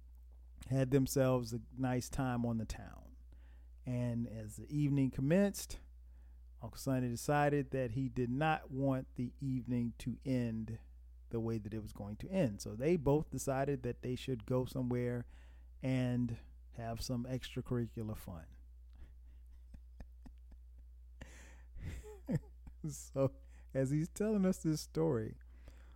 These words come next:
he goes to a park, parks the car, things get kinda hot and heavy.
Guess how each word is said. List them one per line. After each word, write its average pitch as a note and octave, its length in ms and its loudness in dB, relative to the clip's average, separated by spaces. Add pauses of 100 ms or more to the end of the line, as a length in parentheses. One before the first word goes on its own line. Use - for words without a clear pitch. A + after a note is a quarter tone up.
(1400)
he D#3 240 4
goes D#3+ 440 8
to D3+ 180 4
a B2+ 100 6
park, - 500 0 (1400)
parks A2+ 380 0
the - 120 -14
car, D3+ 600 8 (1200)
things C3 420 4
get C3 260 0
kinda A#2+ 280 0
hot A#2 300 -2
and G#2+ 120 -2
heavy. C#3 560 4